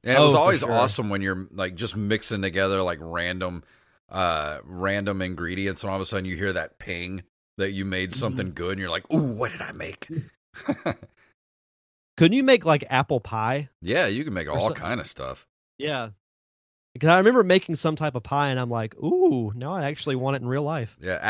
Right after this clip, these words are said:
Speaker 1: Axeblade said he can't wait to start playing it this weekend. Um, I talked him into getting it the other day over the weekend, and, uh, sorry, man. I, I know <laughs> I had to talk you into getting it. And I, I,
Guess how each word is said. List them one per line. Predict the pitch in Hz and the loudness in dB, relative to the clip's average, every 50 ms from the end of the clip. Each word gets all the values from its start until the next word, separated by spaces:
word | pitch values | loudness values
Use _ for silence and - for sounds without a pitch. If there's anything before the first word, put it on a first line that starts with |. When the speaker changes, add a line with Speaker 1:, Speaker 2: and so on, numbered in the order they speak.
| 117 | 2
Speaker 1:
Axeblade | 139 - - - 175 170 147 - | 2 2 0 0 0 0 0 2
said | 160 156 151 | 2 2 2
he | 147 135 | 0 -2
can't | - 151 143 139 | -2 -2 -2 0
wait | 135 135 131 | -2 -2 -4
to | - 131 | -4 -8
start | - - 135 123 113 - | -6 -2 -4 -4 -4 -4
playing | - 123 117 117 123 117 | -4 0 0 0 0 0
it | 107 80 | -4 -4
this | 92 104 92 - | -6 -8 -8 -6
weekend. | 98 101 110 107 - 98 92 87 85 82 82 _ _ _ _ _ _ _ | -4 -4 -4 -4 -4 -4 -4 -4 -6 -8 -12 _ _ _ _ _ _ _
Um, | - 104 101 95 90 85 87 - | 0 2 2 2 2 0 -2 -4
I | 92 101 | -4 -4
talked | 95 - - 117 120 120 - | -4 -2 0 0 0 0 0
him | 120 101 104 | -4 -2 -2
into | 107 101 104 98 | -2 -2 -2 -4
getting | 78 92 98 90 73 92 | -2 -2 -4 -4 -4 -10
it | 85 82 _ _ - | -10 -10 _ _ -8
the | 87 92 87 | -6 -4 -2
other | 82 82 80 80 | -2 -2 -4 -6
day | 73 85 80 78 76 76 - - - | -6 -6 -4 -4 -4 -6 -10 -10 -6
over | 98 87 82 82 | -6 -6 -6 -6
the | 76 80 | -8 -6
weekend, | 78 82 85 78 - 85 78 76 73 76 73 - - | -6 -6 -6 -6 -6 -8 -8 -8 -8 -12 -16 -18 -16
and, | - 82 78 76 76 76 | -14 -12 -12 -12 -10 -10
uh, | 76 76 73 71 73 73 73 - _ _ _ _ | -10 -10 -10 -10 -12 -14 -16 -20 _ _ _ _
sorry, | - - 143 139 143 131 113 | -4 0 4 4 6 6 4
man. | 107 110 110 107 104 101 101 - | 4 2 0 0 -2 -4 -8 -6
I, | 104 107 101 - 87 104 | -4 -4 -4 -2 -2 -4
I | 98 | -2
know | 101 104 - - - | -2 -4 -6 -4 -4
<laughs> | 175 - - - 233 - - 175 135 107 101 - - 147 151 127 _ | -6 -4 0 0 0 0 0 -4 -4 -4 -6 -8 -10 -16 -16 -10 _
I | - 110 | -2 0
had | 110 127 127 120 | 2 2 0 0
to | 113 113 | -2 -6
talk | - 127 117 113 104 - | -2 0 0 0 0 0
you | 107 104 | -4 -4
into | 101 95 95 85 | -2 -4 -6 -4
getting | 85 92 87 85 | -4 -4 -4 -4
it. | 85 78 80 | -8 -10 -8
And | 85 87 | -6 -6
I, | 87 92 90 92 | -4 -4 -2 -2
I, | 98 | -2